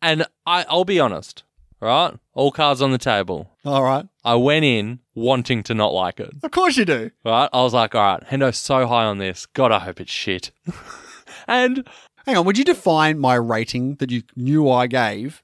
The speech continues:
Speaker 2: Did you see my letterbox?
Speaker 1: Of course.
Speaker 2: Okay. Would you define that as really loved it? 'Cause all I'd said to you is, "You gotta watch this movie." And then you saw a message in our patron Discord where I said,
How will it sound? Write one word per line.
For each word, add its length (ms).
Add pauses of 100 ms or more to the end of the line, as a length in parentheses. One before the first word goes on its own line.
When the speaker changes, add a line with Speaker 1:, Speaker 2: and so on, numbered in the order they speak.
Speaker 2:
Did 140
you 100
see 220
my 120
letterbox? 480
Speaker 1:
Of 40
course. 460
Speaker 2:
Okay. 200 (160)
Would 120
you 80
define 320
that 100
as 180 (160)
really 480
loved 300
it? 180 (120)
'Cause 160
all 180
I'd 140
said 160
to 80
you 20
is, 160 (160)
"You 100
gotta 160
watch 180
this 120
movie." 320 (140)
And 160
then 320 (140)
you 80
saw 200
a 60
message 340
in 80
our 300 (160)
patron 240
Discord 420
where 80
I 60
said, 240